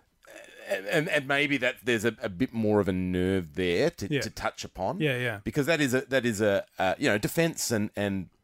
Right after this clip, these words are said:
Speaker 1: that is a very critical part of any nation's kind of identity.
Speaker 2: M-, my
Speaker 1: So,
Speaker 2: dad,
Speaker 1: yeah.
Speaker 2: for those that don't, my dad was in the raf.
Speaker 1: Yeah.
Speaker 2: So I get it.
Speaker 1: Yeah,
Speaker 2: Right
Speaker 1: yeah,
Speaker 2: now, I
Speaker 1: yeah.
Speaker 2: wouldn't call myself an army brat. We didn't live on base or anything like that. But I've been around enough of it to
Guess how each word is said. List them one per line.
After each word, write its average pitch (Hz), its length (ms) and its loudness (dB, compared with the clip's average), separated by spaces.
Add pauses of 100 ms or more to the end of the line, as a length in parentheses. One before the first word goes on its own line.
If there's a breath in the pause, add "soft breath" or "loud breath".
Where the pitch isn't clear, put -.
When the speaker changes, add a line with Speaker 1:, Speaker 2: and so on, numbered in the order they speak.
(220)
Speaker 1:
that 90 260 -2
is 95 160 -8
a 101 60 -4
very 92 280 0
critical - 360 -6
part 85 260 0
of 80 60 0
any 85 160 0
nation's 85 480 -2
kind 80 160 -2
of 73 80 -4
identity. 78 680 -2
Speaker 2:
M-, 180 60 -2
my 202 140 0
Speaker 1:
So, 170 80 -4
Speaker 2:
dad, 165 340 0
Speaker 1:
yeah. - 80 -8
Speaker 2:
for 170 140 0
those 156 200 0
that 135 100 -8
don't, 139 180 -2
my 170 140 0
dad 156 260 0
was 135 120 -4
in 127 100 -6
the 107 80 -10
raf. 107 360 -8
Speaker 1:
Yeah. 107 200 0
Speaker 2:
So 123 300 -4
I 147 120 0
get 123 260 -2
it. - 120 -12
Speaker 1:
Yeah, 190 160 -2
Speaker 2:
Right 156 120 -2
Speaker 1:
yeah, 160 120 -4
Speaker 2:
now, 139 100 -2
I 160 100 0
Speaker 1:
yeah. 175 80 -2
Speaker 2:
wouldn't 165 280 -4
call 156 180 0
myself 143 420 0
an 120 100 -8
army 147 360 -2
brat. 139 320 -2
We 117 80 -8
didn't 131 200 -4
live 139 200 2
on 127 180 2
base 127 380 0
or 113 120 -6
anything 135 400 -2
like 117 200 -6
that. 180 240 0 (340 loud breath)
But 131 140 -4
I've 135 120 -2
been 180 200 2
around 143 300 0
enough 135 340 -2
of 123 80 -10
it 117 160 -8
to 135 260 0